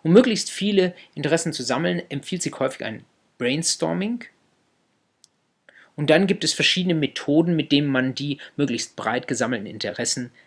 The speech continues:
tatsächlich dann auch gewichten und bewerten kann. Die Interessen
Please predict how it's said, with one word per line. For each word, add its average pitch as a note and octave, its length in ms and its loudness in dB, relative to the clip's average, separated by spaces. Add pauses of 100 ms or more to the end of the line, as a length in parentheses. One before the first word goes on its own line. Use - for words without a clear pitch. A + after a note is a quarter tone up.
(100)
tatsächlich - 580 -6
dann G#2+ 200 -6
auch - 360 -8
gewichten A2 480 -10
und G#2 100 -16
bewerten - 400 -12
kann. - 160 -20 (3000)
Die F3+ 100 0
Interessen E3 760 0